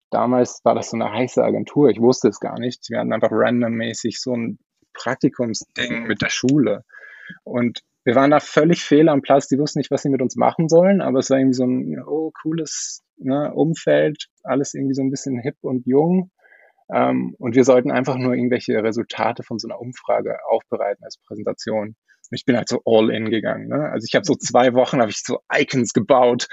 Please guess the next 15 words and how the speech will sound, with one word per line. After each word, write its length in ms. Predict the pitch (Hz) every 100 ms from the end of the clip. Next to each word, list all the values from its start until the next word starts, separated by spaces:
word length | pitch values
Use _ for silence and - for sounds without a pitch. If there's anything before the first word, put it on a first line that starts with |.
| - - -
um 80 | 120
das 140 | -
alles 220 | 147 131
so 100 | 139
darzustellen 1000 | 113 165 147 - 139 - 127 120 123 123
und 80 | 131
irgendwie 260 | 131 131
so 140 | 123 117 - -
Animationen 1040 | 135 139 139 127 - - 147 147 147 139
und 140 | 135 -
keine 300 | 127 127 123
Ahnung 220 | 143 156
was. 180 | 143 139 135 120
Völlig 480 | - - 175 180
be-, 120 | -